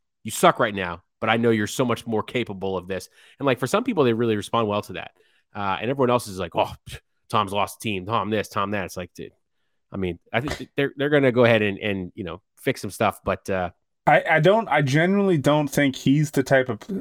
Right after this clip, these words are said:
Speaker 2: I mean, and I could be wrong, right? I'm not an N F L player. Full disclosure, in case anybody was wondering, I have not
Speaker 1: <laughs>
Speaker 2: or have never been.
Speaker 1: Oh, you weren't, you weren't a practice squad guy like all the Bachelor contestants?
Speaker 2: I was, I was never in the N F L.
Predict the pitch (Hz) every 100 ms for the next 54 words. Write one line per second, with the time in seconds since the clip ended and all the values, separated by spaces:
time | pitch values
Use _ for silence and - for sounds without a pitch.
0 | - 139 151 139 131 _ _ - 147 143
1 | - 208 170 127 104 87 - 107 101 -
2 | 101 117 120 123 120 117 107 110 98 98
3 | 98 92 90 - - 151 156 139 - 151
4 | 123 107 92 _ - 120 110 113 120 127
5 | 123 120 107 107 101 101 _ - - 101
6 | 107 113 120 120 110 110 - 113 110 104
7 | 101 92 87 - - - 127 117 117 117
8 | 120 120 110 175 196 170 165 185 - 190
9 | - 214 226 220 220 226 180 165 165 143
10 | 131 147 156 147 127 226 208 - 98 -
11 | - 127 131 123 135 139 131 123 135 143
12 | 147 160 151 147 147 - 127 123 117 113